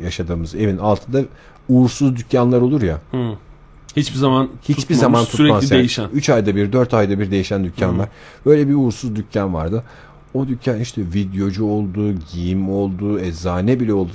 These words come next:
Speaker 1: ki eczane ben kapandığını hiç görmemiştim. Yani eczane oldu, o kapandı, elektronikçi oldu, o kapandı falan. O zamanlarda böyle bir, e, usta vardı.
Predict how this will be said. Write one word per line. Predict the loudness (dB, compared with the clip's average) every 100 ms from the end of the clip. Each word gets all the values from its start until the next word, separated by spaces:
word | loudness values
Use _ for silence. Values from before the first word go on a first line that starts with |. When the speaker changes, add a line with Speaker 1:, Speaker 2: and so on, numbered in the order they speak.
| -4
Speaker 1:
ki | 0
eczane | 0 2 0 2 2
ben | 0
kapandığını | 0 0 0 0 0
hiç | -2 0
görmemiştim. | 0 0 -2 -6 -12 -18 -20 -20 -20 -20 -2
Yani | 0 2 0 0
eczane | -4 0 2 4 6
oldu, | 6 4 0
o | 0 -4
kapandı, | -6 -4 -2 0 0
elektronikçi | 0 -2 -6 -4 -4 -4 -2 -2
oldu, | 0 0 0 -2
o |
kapandı | -2 -2 -2 -2 -4
falan. | -2 -2 -4 -10 -20 -2
O | 0 0 -4 -10
zamanlarda | -4 -2 -2 -2 -4 -4 -2 -2 -2 2
böyle | 2 2
bir, | 2 2 -2 -16 -4
e, | 0 2 0 -2 -6 -16 -10
usta | -8 2 4
vardı. | 6 4 -2